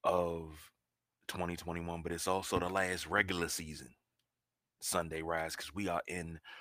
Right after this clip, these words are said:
week seventeen. We made it. Uh, no games have been canceled. Uh, if everything goes off without a hitch today, um, I'm just,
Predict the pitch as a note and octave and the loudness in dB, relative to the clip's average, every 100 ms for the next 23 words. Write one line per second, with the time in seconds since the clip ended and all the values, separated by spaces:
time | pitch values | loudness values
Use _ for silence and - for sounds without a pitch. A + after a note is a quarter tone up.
0 | - - D2+ F#2 G2+ - - _ - - | -18 -14 -4 -2 -2 -6 -10 _ -8 -4
1 | F2 E2+ F2 E2+ E2 - - E2+ D2+ C2 | -4 -4 -8 -8 -12 -10 -6 -6 -6 -14
2 | _ _ _ _ _ - - E2+ F#2 F#2+ | _ _ _ _ _ -20 -10 -4 0 0
3 | F2 D#2 _ _ _ _ _ - D#2 D#2 | -2 -8 _ _ _ _ _ -4 -2 -4
4 | D#2 D2+ D2+ _ E2 F#2 F#2+ G2 G2+ F#2 | -8 -10 -14 _ -4 -2 0 0 -2 -2
5 | F2+ E2 F2 - F#2+ G2 F#2 F#2+ F#2 - | -6 -6 -6 -2 0 0 -4 -6 -8 -14
6 | _ _ _ _ _ _ _ _ _ _ | _ _ _ _ _ _ _ _ _ _
7 | _ _ E2+ D#2+ D#2+ E2+ F#2+ F#2+ F#2+ F#2 | _ _ -6 -4 -4 -4 -4 -2 -4 -2
8 | F#2 F#2 F#2 F2 E2+ F2+ D#2+ G#2+ - - | -4 -2 -2 -2 -6 -6 -6 -4 -2 -2
9 | F#2+ F#2+ G2 F#2+ - - - - - - | -2 -2 -4 -6 -12 -20 -20 -20 -20 -20
10 | _ _ _ _ _ _ _ _ _ _ | _ _ _ _ _ _ _ _ _ _
11 | _ _ _ _ _ - F2+ F2 E2+ E2 | _ _ _ _ _ 0 2 -2 -6 -10
12 | - _ - G2 F#2+ G2 - - - | -14 _ -6 -2 0 0 0 -2 -4